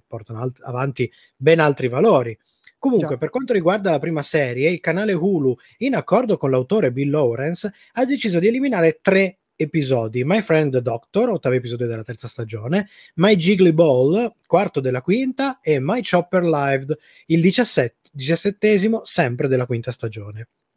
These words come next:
Speaker 1: Per quanto riguarda la serie Community, invece Hulu e Netflix hanno deciso di rimuovere l'episodio della seconda stagione intitolato Advanced Dungeons and Dragons, tra l'altro,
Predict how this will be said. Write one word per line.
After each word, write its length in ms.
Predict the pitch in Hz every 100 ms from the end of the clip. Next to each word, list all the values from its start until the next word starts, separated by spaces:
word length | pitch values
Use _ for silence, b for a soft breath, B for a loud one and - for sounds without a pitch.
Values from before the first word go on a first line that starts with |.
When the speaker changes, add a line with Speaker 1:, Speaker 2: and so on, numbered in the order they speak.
| _ _ _ -
Speaker 1:
Per 160 | 143 -
quanto 240 | 170 165
riguarda 340 | 151 175 143
la 60 | 123
serie 260 | 151 156 -
Community, 640 | 254 277 277 285 285 269 B B
invece 480 | 180 196 202 - 160 247
Hulu 260 | 247 165
e 60 | 185
Netflix 500 | 156 - 202 226 -
hanno 140 | 160
deciso 320 | 165 226 190
di 80 | 131
rimuovere 400 | 147 175 123 120
l'episodio 420 | 135 131 175 147
della 160 | 117 120
seconda 300 | 147 180 143
stagione 500 | - 254 196 160 156 b b b -
intitolato 720 | 202 247 254 151 127 139 -
Advanced 580 | 185 180 160 143 - 156
Dungeons 520 | 135 135 139 143 143
and 140 | 143
Dragons, 800 | 139 165 151 139 127 127 - 117 - _ _ _ _
tra 180 | 113 107
l'altro, 380 | 101 98 _